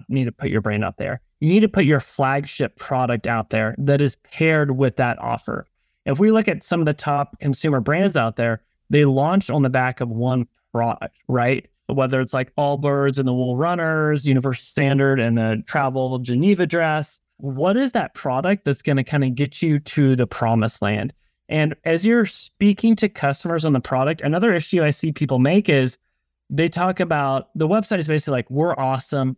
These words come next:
Look at this awesome product." The key word is you,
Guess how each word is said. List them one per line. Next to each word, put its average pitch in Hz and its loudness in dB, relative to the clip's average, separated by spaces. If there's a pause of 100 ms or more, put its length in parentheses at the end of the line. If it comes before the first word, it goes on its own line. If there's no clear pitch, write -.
Look 147 0
at 151 0
this 139 0
awesome 123 -2
product." - -8 (320)
The 147 -2
key 240 0
word 180 2
is 117 0
you, 123 0